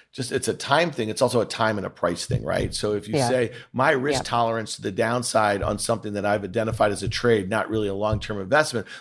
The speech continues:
Speaker 1: let's say it's five percent," then live by that sort of stop. And if the stock rallies quickly,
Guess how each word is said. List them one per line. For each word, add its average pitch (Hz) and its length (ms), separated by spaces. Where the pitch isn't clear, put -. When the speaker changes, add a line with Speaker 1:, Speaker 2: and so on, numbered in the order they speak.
Speaker 1:
let's 127 160
say 117 120
it's 101 120
five 107 300
percent," - 420
then 135 240
live 156 240
by 113 240
that 104 260
sort 110 180
of 98 80
stop. - 440
And 92 80
if 95 80
the 110 100
stock 143 360
rallies 120 480
quickly, 107 500